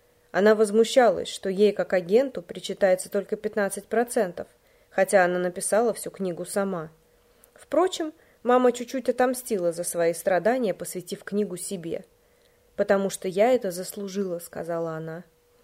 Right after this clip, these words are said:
«А я вот в этом не уверена», сказала Лиз. «Если подумать как следует, Ти,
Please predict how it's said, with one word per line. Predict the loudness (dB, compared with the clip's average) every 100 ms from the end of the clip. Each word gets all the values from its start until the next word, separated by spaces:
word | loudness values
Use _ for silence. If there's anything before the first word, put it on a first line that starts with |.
| _ _ -2
«А | 4
я | 6 6
вот | 4
в | 4
этом | 4 4
не | 4
уверена», | 2 2 6 4 4 -4
сказала | -4 -4 0 0 0
Лиз. | -4 -10 -14 -20 _ _ _ 6
«Если | 6 8 6
подумать | 6 6 4 2
как | 0 -2
следует, | -2 -2 2 2 0 -6
Ти, | -10 -10